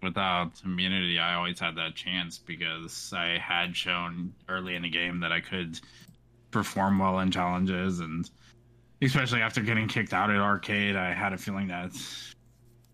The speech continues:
I at least thought that that was being talked about. I don't know if it, how much in detail, I don't know if anyone really did care or not, but that was always in the back of my mind, that I,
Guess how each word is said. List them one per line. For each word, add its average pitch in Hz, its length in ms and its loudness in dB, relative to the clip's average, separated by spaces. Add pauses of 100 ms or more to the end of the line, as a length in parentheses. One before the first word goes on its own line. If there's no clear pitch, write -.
I 123 180 2
at 107 120 0
least 98 260 -4
thought 95 280 0
that 92 160 -6
that 92 120 -4
was 92 160 -6
being 92 320 -4
talked 92 300 -8
about. 92 300 -2
I 90 80 -4
don't 90 160 -4
know 87 100 -6
if 90 220 -12
it, 82 120 -10 (420)
how 107 120 0
much 92 420 -4
in 90 140 -6
detail, 107 380 -2
I 104 320 0
don't 87 160 -4
know 85 500 -8 (280)
if 104 180 -6
anyone 90 360 -6
really 90 220 -8
did 92 240 -10
care 104 300 -2
or 104 40 0
not, 101 440 -4
but 85 240 -6 (720)
that 110 100 2
was 104 140 4
always 98 220 4
in 95 100 -2
the 92 80 -2
back 92 260 0
of 92 80 -6
my 90 240 0
mind, 90 380 -2
that 90 160 -4
I, 87 240 -2